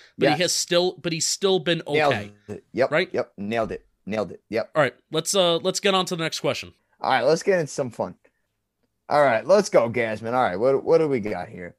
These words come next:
Speaker 1: Superstar.
Speaker 2: Q B. <laughs> The Gas man. The Gas.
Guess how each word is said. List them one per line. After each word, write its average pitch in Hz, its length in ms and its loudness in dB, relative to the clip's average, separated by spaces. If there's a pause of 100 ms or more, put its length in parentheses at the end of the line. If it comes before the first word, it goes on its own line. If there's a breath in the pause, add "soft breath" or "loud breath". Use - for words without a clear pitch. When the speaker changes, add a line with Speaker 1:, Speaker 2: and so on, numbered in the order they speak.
Speaker 1:
Superstar. - 520 -4
Speaker 2:
Q 233 200 2
B. 190 460 4 (220)
<laughs> - 240 -20
The 139 1000 0
Gas 156 480 6
man. 127 380 -4
The 123 80 -4
Gas. 131 720 2